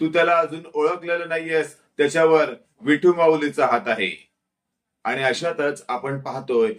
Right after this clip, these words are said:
आता थेट जय तिथून आपली गाडी घेऊन रवाना झालेला असतो. तेवढ्यात डिफिकल्ट थेट पळत पळत,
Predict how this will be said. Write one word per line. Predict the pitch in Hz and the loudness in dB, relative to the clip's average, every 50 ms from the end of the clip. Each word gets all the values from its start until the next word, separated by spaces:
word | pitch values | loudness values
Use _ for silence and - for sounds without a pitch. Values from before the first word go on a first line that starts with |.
| - _ _ | -12 _ _
आता | - 131 - 254 131 220 233 | -4 -2 0 0 0 0 0
थेट | - - 254 262 262 262 - - _ _ _ _ _ _ _ _ _ _ 113 | 0 2 2 4 4 2 -2 -8 _ _ _ _ _ _ _ _ _ _ 0
जय | 113 147 156 165 160 143 117 - _ _ _ _ _ _ - | 4 4 4 6 4 0 -2 -8 _ _ _ _ _ _ -4
तिथून | 151 147 156 156 156 151 156 - | -4 0 2 0 0 0 -2 -2
आपली | - 127 127 127 - 143 151 160 160 | 0 0 2 2 0 -2 -2 -2 -2
गाडी | 147 - 131 127 131 147 156 151 | 0 2 2 2 2 2 0 -2
घेऊन | 139 139 143 143 143 | -2 -4 -4 -4 -4
रवाना | 135 123 127 127 127 139 151 160 175 165 | -4 -2 -2 -2 0 -2 -4 -4 -6 -4
झालेला | 143 151 143 139 143 139 139 139 | -2 -2 -2 -2 -4 -4 -4 -6
असतो. | 139 139 - _ 127 113 113 113 113 113 _ _ _ _ _ _ _ _ _ | -6 -8 -6 _ 0 0 0 0 -4 -10 _ _ _ _ _ _ _ _ _
तेवढ्यात | 135 135 127 131 131 131 - - _ _ _ | -4 0 2 2 2 2 2 -4 _ _ _
डिफिकल्ट | 110 131 139 139 147 151 - 143 135 120 110 101 - _ _ _ - | -4 -2 -2 0 0 -2 0 0 0 -2 -2 -6 -14 _ _ _ 4
थेट | 151 151 151 147 - _ _ _ _ _ | 4 4 4 2 -4 _ _ _ _ _
पळत | 170 196 208 208 202 | 2 2 2 0 -2
पळत, | 196 - 180 165 143 - | -4 -4 -2 -2 -2 -4